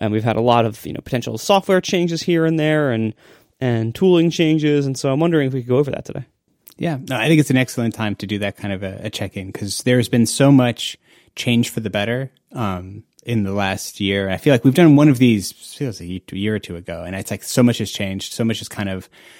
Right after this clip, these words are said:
Speaker 2: settled down, and I feel in a more stable place now in a way that I feel like I hadn't f-, until the last round of, you know, until the, uh, the Mac Studio came out and the Apple and, like, the Studio Display, and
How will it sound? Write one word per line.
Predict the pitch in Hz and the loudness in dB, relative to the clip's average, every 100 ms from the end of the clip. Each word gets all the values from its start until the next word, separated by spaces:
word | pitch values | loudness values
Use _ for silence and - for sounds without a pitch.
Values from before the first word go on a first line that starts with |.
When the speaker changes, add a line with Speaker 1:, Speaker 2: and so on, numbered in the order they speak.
| - - _ - | -20 -20 _ -10
Speaker 2:
settled | - 147 147 | 2 4 4
down, | 120 110 127 | 2 2 2
and | 120 | 2
I | 107 | -2
feel | - 139 139 131 117 107 _ - | 2 4 6 4 0 -4 _ 0
in | 135 | 4
a | |
more | 120 120 131 135 123 113 | 4 6 4 4 2 -2
stable | 98 - - - 120 117 98 | -6 -12 -12 -2 0 0 -2
place | - 104 - | -4 -6 -6
now | 92 85 - _ | -10 -12 -14 _
in | 110 | -4
a | |
way | 101 98 | -2 -2
that | 98 | -4
I | |
feel | 95 113 | -6 -4
like | 98 95 | -4 -6
I | 92 | -6
hadn't | - 117 110 104 - | -2 -2 -2 -4 -6
f-, | - - - _ _ - | -20 -20 -20 _ _ -2
until | 110 - 151 131 113 | -2 2 4 4 2
the | 113 | 0
last | 110 113 - | 0 -2 -2
round | 110 104 101 | -2 -2 -4
of, | 92 98 _ _ _ | -8 -12 _ _ _
you | - | -8
know, | 92 90 | -6 -4
until | 104 - 113 107 104 _ | -4 -2 -2 -2 -8 _
the, | 104 98 92 90 _ _ _ _ _ | -6 -6 -8 -10 _ _ _ _ _
uh, | 104 92 | -8 -4
the | 107 | 0
Mac | 107 - | 0 -2
Studio | - 104 98 | -4 -2 -2
came | 95 98 92 | -6 -8 -8
out | 90 90 - | -8 -10 -8
and | 101 90 - - | -8 -8 -10 -12
the | 90 _ | -14 _
Apple | 101 87 98 92 _ 101 | -8 -6 -8 -10 _ -8
and, | 98 | -6
like, | 95 - | -6 -8
the | |
Studio | - 110 101 | -4 -2 -2
Display, | 95 98 - 98 95 95 92 | -6 -10 -8 -8 -6 -10 -10
and | 92 92 92 | -10 -10 -10